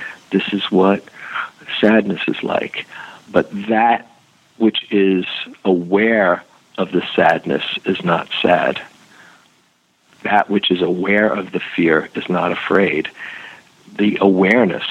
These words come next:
can hold it all. So it's a matter of really understanding how to work with our sorrows and our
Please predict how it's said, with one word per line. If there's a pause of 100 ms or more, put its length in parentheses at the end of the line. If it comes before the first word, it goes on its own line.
(140)
can
hold
it
all. (640)
So
it's
a
matter
of (220)
really (560)
understanding
how (100)
to
work
with (460)
our (140)
sorrows
and
our